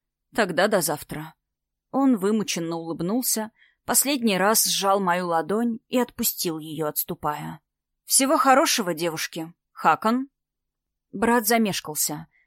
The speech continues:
Набрав в грудь побольше воздуха, он глянул на Таалу, затем на меня и все же решился. «Иду,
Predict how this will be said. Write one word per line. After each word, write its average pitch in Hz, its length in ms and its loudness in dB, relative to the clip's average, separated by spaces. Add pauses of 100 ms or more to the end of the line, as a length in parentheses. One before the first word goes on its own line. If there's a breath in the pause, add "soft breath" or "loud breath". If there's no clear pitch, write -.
(160)
Набрав 214 520 4
в 185 80 -14
грудь 202 300 -2
побольше 190 480 2
воздуха, 196 680 -2 (100)
он 294 260 6
глянул 196 460 4
на 175 120 -4
Таалу, 208 540 2 (280 soft breath)
затем 254 420 4
на 214 60 6
меня 180 480 0 (120)
и 247 240 0
все 156 240 0
же 165 160 -4
решился. 156 720 -4 (440)
«Иду, 220 520 4